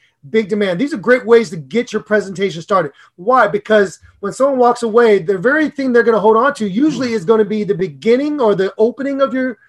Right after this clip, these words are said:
presentation, and it could be the last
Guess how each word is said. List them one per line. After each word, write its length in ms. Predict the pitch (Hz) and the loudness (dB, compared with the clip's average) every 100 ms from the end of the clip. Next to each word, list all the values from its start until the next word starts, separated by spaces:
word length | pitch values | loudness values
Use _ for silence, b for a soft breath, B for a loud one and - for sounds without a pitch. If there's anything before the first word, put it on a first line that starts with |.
| b - | b -4
presentation, 640 | 247 233 214 247 240 254 | -2 -2 -2 -2 -2 -4
and 140 | 214 214 | -2 -2
it 100 | - | -4
could 140 | 269 | -8
be 120 | 254 | -6
the 180 | 202 196 | -4 -4
last 720 | 185 202 214 240 240 - - | -2 -2 0 -2 -4 -10 -20